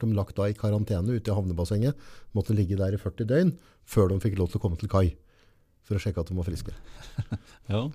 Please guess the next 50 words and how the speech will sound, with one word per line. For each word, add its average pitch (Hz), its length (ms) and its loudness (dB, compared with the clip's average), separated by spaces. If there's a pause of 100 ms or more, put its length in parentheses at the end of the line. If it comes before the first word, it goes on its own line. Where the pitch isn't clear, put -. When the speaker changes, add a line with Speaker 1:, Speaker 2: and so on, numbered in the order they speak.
Speaker 1:
Og 107 120 0
det 117 180 4
var 113 200 4
det 110 160 6
da 104 160 2
i 101 140 4 (580)
trettenførtisju 92 840 0
eller 92 160 -2
noe, 98 80 -8
det 107 80 -4
første 95 180 -4
gang 92 320 -8
ordet 90 160 -6
karantene 95 480 -6
ble 95 140 -6
brukt 87 320 -10 (100)
Speaker 2:
Såpass. 107 220 -10 (180)
Speaker 1:
i 110 80 -2
den, 95 220 0 (800)
i 101 100 -6
den, 90 240 -2
eh, 92 320 -8
sammenheng 92 460 -2
da. - 80 -8
Speaker 2:
Nå 98 100 -2
ser 95 160 0
jeg 92 140 0
bergensere, 90 420 4
vet 98 60 0
du, 101 100 2
får, 92 380 2
endelig 90 260 2
får 87 220 2
inn 92 80 2
noen 92 160 2
som 92 160 0
kan 101 100 2
prate 92 240 0
med, 98 140 -2
da 92 80 0 (100)
er 90 80 -2
det 95 80 -2
å 95 140 0 (720)
få 92 180 0
det 107 80 6
inn. 107 160 2
Jeg 98 140 0
skal 95 100 2
ikke 98 220 2
stå 95 160 -2